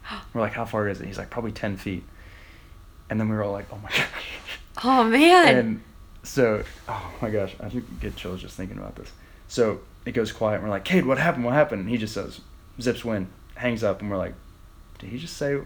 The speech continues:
Speaker 2: did he just say what we think he said?" And I was like, "Oh my gosh, I think he just said." And we were all kinda looking at each other. And at Firestone, so we're on the range, and then eighteen on North is, like, on the complete other side of the clubhouse.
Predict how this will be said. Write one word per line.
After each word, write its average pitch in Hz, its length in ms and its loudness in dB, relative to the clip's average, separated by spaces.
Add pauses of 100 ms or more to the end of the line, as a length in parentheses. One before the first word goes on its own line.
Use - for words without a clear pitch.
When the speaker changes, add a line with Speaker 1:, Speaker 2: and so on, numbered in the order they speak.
(400)
Speaker 2:
did 120 100 -8
he 139 40 -2
just 180 160 -6
say 165 120 0
what 156 120 -4
we 110 200 -2
think 110 280 -10
he - 80 -10
said?" 147 300 -4
And - 960 -20
I - 20 -8
was 107 100 -6
like, 95 140 -6
"Oh 107 80 -6
my 101 140 -6
gosh, 101 340 -8 (340)
I 110 60 -12
think 123 200 -6
he 110 80 -8
just 101 200 -8
said." 98 220 -4 (460)
And 110 80 -8
we 113 60 -4
were 117 80 2
all 107 80 2
kinda 110 180 -6
looking 98 240 -4
at 117 60 -6
each 113 100 -8
other. 127 300 -2 (720)
And 95 380 -2 (640)
at 117 100 -6
Firestone, 123 520 2
so 117 100 -6
we're 131 140 4
on 135 100 6
the 113 80 0
range, 113 320 0
and 104 100 -4
then 95 240 -2
eighteen 117 420 -2
on 98 120 -4
North 95 260 -4
is, 92 120 -6
like, 90 200 -2
on 101 100 -4
the 98 160 -6 (200)
complete 131 460 0
other 113 200 0
side 101 380 0
of 90 80 -8
the 92 80 -8
clubhouse. 92 640 -8